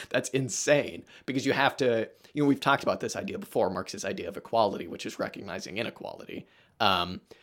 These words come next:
you ha-, y-, yeah, if you're trying to organize a society for the collective good, you have to recognize these, um, uh, latent inequalities in humanity. And that kinda ties us back to what he says about this one thing that's gonna be diminished from your labor, which is, you know, welfare, looking after people who can't do everything that you can.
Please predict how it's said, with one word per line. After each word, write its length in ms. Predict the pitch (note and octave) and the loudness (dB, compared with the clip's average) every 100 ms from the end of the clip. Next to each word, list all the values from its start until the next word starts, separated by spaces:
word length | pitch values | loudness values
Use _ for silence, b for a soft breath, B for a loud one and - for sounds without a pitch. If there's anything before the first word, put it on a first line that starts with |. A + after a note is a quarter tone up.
| B | B
you 120 | - D3 | 6 6
ha-, 80 | - | 6
y-, 120 | C#3+ - | -2 -2
yeah, 220 | D#3 C3 A#2+ | 0 0 0
if 180 | B2 - | -4 -2
you're 100 | A#2+ | -2
trying 180 | D3+ C3+ | 0 2
to 60 | |
organize 460 | B2+ C3 B2 A2 G2+ | 2 2 2 -2 -6
a 40 | |
society 400 | - A2 A#2+ A#2 | -10 -4 -2 -2
for 120 | - A#2 | -4 -6
the 80 | A#2+ | -6
collective 380 | G#2+ - G#2 G2 | -6 -6 -4 2
good, 300 | B2 A2+ - B - | 4 4 0 B 2
you 100 | C#3+ | 4
have 80 | - | 4
to 100 | - | 2
recognize 580 | - - - - - - | -2 -4 -8 -8 -10 -10
these, 440 | D#2 C#2 A3 - | -10 -8 -10 -12
um, 500 | - C3 E2 - - _ _ - | -10 -8 -10 -14 -18 _ _ -6
uh, 240 | F2+ - - _ _ _ _ _ - | -4 -6 -10 _ _ _ _ _ 6
latent 400 | C#3 D3+ C#3+ A#2+ | 6 6 2 -2
inequalities 840 | C3+ C3+ B2+ A2+ A2 G2+ G2 G2 F#2+ | 0 0 0 0 0 0 -6 -8 -10
in 140 | A2 | -10
humanity. 500 | - C3+ D#3+ G#2 E2 | -6 -2 0 -2 -4
And 120 | - A#2+ | -6 -6
that 100 | A#2+ | -4
kinda 140 | G#2+ | -4
ties 260 | G2 G#2 G2+ | 2 0 0
us 80 | |
back 260 | - G2 G#2 | 2 4 4
to 60 | A2 | 2
what 120 | A2 | 0
he 60 | G2+ | 0
says 180 | G2+ | -2
about 180 | F#2+ G2 | -2 -4
this 160 | - - | -4 0
one 220 | A#2+ B2 | 2 2
thing 180 | G2+ F#2 | -2 -4
that's 140 | F#2 | -6
gonna 120 | G2 | -6
be 80 | F#2 | -8
diminished 440 | - E2 E2 F#2+ - | -8 -10 -10 -10 -12
from 160 | E2+ | -12
your 100 | - | -10
labor, 320 | E2 D#2+ A#2+ | -8 -4 -2
which 200 | A#2+ - | -2 -6
is, 200 | F#2+ - - | -8 -10 -12
you 120 | C#2+ | -12
know, 120 | D#2+ | -10
welfare, 440 | G2+ D2+ - - - | -8 -8 -8 -8 -8
looking 280 | - - - | -8 -10 -12
after 200 | - - | -10 -10
people 240 | - - | -10 -10
who 60 | F#2 | -10
can't 280 | - - - | -10 -12 -8
do 180 | F#2 | -4
everything 340 | F2 - - - | -4 -4 -8 -14
that 140 | - | -12
you 140 | F#2 - | -12 -10
can. 360 | - E2+ B2 | -10 -10 -10